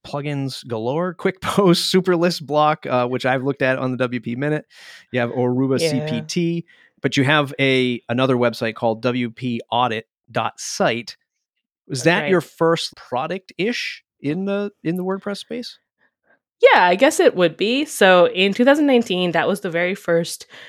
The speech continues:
Speaker 2: non-, so I live in Calgary, and before two thousand nineteen, I had never, uh, been to a WordCamp outside of my own city. And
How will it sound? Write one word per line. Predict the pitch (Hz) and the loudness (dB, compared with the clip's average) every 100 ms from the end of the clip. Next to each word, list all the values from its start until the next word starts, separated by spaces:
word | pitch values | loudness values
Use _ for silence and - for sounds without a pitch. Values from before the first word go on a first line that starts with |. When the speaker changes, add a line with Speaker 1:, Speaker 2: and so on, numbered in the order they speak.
| - _ - | -20 _ -8
Speaker 2:
non-, | 151 170 170 180 180 185 180 185 | -4 2 4 6 6 4 2 -2
so | - | 0
I | 160 170 | 2 2
live | 185 | 0
in | 190 | -6
Calgary, | 139 143 - 107 247 - _ | -6 -6 -6 -4 -4 -8 _
and | 160 160 156 156 156 - _ - | -4 -2 0 -2 -4 -10 _ -10
before | 165 - 165 170 175 | -8 -4 0 0 -2
two | 175 | -4
thousand | 170 175 | -4 -4
nineteen, | 156 156 160 | -6 -6 -6
I | 143 | -6
had | 143 151 | -6 -6
never, | 156 143 156 151 - _ - | -6 -4 -4 -6 -10 _ -10
uh, | 151 147 143 | -6 -6 -6
been | 143 160 | -6 -6
to | 156 170 | -6 -6
a | 151 | -6
WordCamp | 147 139 151 139 | -6 -10 -12 -10
outside | 139 143 143 | -10 -8 -10
of | 139 | -8
my | 139 | -10
own | 135 | -6
city. | - - - _ _ - - - - - | -4 -4 -6 _ _ -20 -20 -20 -8 0
And | 160 156 156 156 | 2 2 -2 -4